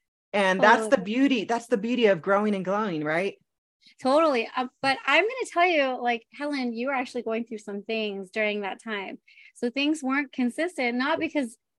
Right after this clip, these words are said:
Speaker 2: you know, we didn't want it to or whatever, but there were certain things that were going on that prevented us from being, you know, consistent like we are now. And I love where we've grown to now. Um, we're going into our second year and,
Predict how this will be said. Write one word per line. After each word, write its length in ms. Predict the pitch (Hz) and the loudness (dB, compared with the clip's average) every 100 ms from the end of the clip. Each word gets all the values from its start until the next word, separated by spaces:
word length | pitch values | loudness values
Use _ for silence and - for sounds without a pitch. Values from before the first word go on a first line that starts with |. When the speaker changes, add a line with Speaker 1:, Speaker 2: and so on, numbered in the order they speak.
| _ _ | _ _
Speaker 2:
you 160 | 262 247 | -2 -2
know, 280 | 233 226 | 0 -2
we 160 | 220 226 | -2 -6
didn't 360 | 202 226 214 - | -4 -2 -2 -6
want 380 | 220 233 254 269 | -4 -2 -2 -4
it 180 | 254 - | -8 -8
to 340 | 285 262 254 247 | -2 0 0 0
or 140 | 233 | -2
whatever, 420 | 226 233 240 247 - | -2 -2 -2 -4 -4
but 140 | 226 | -4
there 160 | 240 247 | -4 -2
were 220 | 233 220 | -2 -4
certain 360 | - 269 254 | -4 -4 -4
things 300 | 226 240 240 | -4 -2 -2
that 140 | 220 - | -4 -8
were 120 | 214 | -8
going 320 | 214 202 202 | -6 -6 -6
on 340 | 202 220 220 196 - - - | -6 -4 -4 -8 -16 -18 -8
that 180 | 214 - | -8 -6
prevented 400 | 233 226 247 226 | -6 -4 -2 -4
us 200 | 220 - | -6 -6
from 300 | 240 247 226 | -2 -2 0
being, 380 | 220 214 196 - | -2 -4 -6 -8
you 140 | 220 | -8
know, 340 | 202 185 185 202 _ | -6 -8 -12 -18 _
consistent 540 | 240 233 269 277 269 | -4 -2 -4 -4 -4
like 180 | 240 226 | -2 0
we 140 | 240 220 | 0 0
are 120 | 208 | 2
now. 260 | 262 233 - - - 262 | 2 2 -2 -14 -10 -6
And 100 | 269 | 2
I 160 | 311 370 | 2 2
love 360 | 277 285 339 294 | 2 2 2 -2
where 240 | 240 269 | -4 -2
we've 220 | 269 254 | -2 -4
grown 300 | - 247 247 | -2 -2 -2
to 180 | 262 254 | -4 -4
now. 640 | 220 214 233 202 190 220 262 - - _ | -4 0 2 2 -2 -4 -8 -20 -20 _
Um, 300 | 226 214 214 | -4 -4 -4
we're 200 | 208 254 | -2 -2
going 260 | 233 254 240 | 0 0 -2
into 160 | 240 | -2
our 120 | 220 233 | -4 -4
second 420 | - 262 277 247 | -2 -2 0 0
year 400 | 247 247 247 226 | 4 6 4 2
and, 380 | 220 214 208 | -2 -2 -4